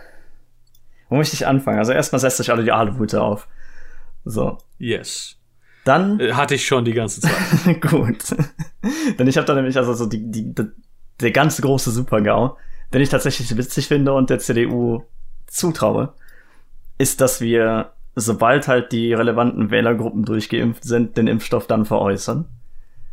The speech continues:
Speaker 1: an, äh, an sich in der Entwicklung befindlichen Länder, was ja sich Leute, was, was sich ja viele Leute gewünscht haben, ich mir auch, halt in Form von Öffnung der Patente und einfach Hilfe mit der Herstellung. Aber das kann man ja natürlich dann,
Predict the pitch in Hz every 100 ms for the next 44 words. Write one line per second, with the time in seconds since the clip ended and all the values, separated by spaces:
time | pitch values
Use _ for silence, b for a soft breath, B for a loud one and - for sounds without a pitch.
0 | - - 104 104 101 98 98 98 101 101
1 | - 101 101 98 - - - 107 107 104
2 | 104 101 101 107 107 113 104 113 107 107
3 | 107 98 104 120 117 131 - 147 143 -
4 | - - - _ - _ _ _ _ -
5 | 113 135 135 131 127 123 127 135 127 131
6 | 131 143 131 123 117 139 151 104 107 113
7 | 127 123 110 104 127 - b b b 117
8 | 110 107 - 117 110 110 104 - 127 -
9 | 101 101 101 - 104 98 104 110 107 104
10 | 104 - - - - 135 120 110 107 104
11 | 98 113 - 98 127 B B B B B
12 | 113 117 123 117 120 117 127 117 117 113
13 | 120 113 117 113 113